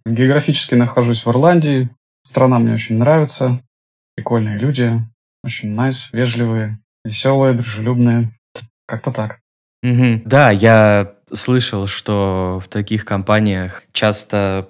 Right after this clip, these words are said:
Speaker 2: нет какого-то такого строгого деления на фронтов и бэков, но как минимум, я понимаю, если я правильно понял, ты связан с веб, э, технологиями. То есть это фронт, э, в-, вебовский или не обязательно вебовский?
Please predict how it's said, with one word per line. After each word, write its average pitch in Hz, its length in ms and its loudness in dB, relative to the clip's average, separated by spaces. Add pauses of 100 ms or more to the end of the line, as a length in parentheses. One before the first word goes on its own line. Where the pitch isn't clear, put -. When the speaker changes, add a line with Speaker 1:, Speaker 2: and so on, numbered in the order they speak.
(100)
Speaker 2:
нет 113 280 2
какого-то 92 720 -4
такого 95 240 -4
строгого 92 800 -2
деления 95 560 -4
на 87 140 -8
фронтов 101 420 -8
и - 20 -10
бэков, 156 400 -2
но 120 140 0
как 107 160 -2
минимум, 135 400 2
я 101 140 -2
понимаю, 113 600 0 (320)
если 107 200 -2
я 101 60 0
правильно 101 340 -2
понял, 135 360 -2
ты 113 320 -2
связан 104 460 -4
с - 240 -8
веб, 101 320 -2 (180)
э, 90 320 -8
технологиями. 90 720 -8
То - 140 -14
есть - 240 -12
это 87 500 -6
фронт, 117 600 2
э, 101 420 2
в-, 107 220 -6
вебовский 123 640 0
или 101 240 -2
не 98 100 0
обязательно 98 480 -2
вебовский? 87 580 -10